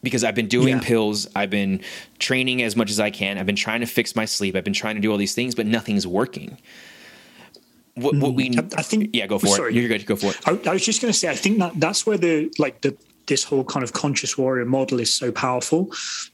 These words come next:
Speaker 2: because traditionally in those kind of settings,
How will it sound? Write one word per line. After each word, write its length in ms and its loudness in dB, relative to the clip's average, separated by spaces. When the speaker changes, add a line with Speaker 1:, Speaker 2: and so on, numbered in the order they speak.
Speaker 2:
because 260 0
traditionally 580 2
in 140 2
those 240 4
kind 180 -4
of 60 -2
settings, 1120 -2